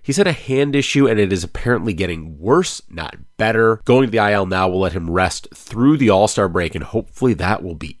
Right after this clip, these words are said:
it. He is meeting with team doctors before a timeline is set, so we'll hopefully hear more soon. Jose Siri called up to take his spot.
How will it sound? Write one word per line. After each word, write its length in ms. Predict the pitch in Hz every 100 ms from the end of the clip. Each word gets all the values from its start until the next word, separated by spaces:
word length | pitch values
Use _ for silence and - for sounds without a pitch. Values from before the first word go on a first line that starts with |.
| _
it. 280 | 104 127 - - - -
He 180 | - 113
is 160 | 151
meeting 240 | 151 151 143
with 140 | 139
team 240 | - 131
doctors 460 | 117 110 110 - 107
before 360 | - - 98 107
a 60 |
timeline 400 | - 104 101 104
is 120 | 98
set, 220 | - 104 -
so 120 | 82
we'll 100 | 71
hopefully 340 | 90 - 78
hear 180 | 65 78
more 240 | 73 71
soon. 440 | 65 123 120 120 120 - -
Jose 260 | - 117 104
Siri 320 | 92 120 113
called 280 | 98 107 101
up 120 | 98
to 60 | -
take 260 | - 82 -
his 120 | 73
spot. 480 | - 156 165 -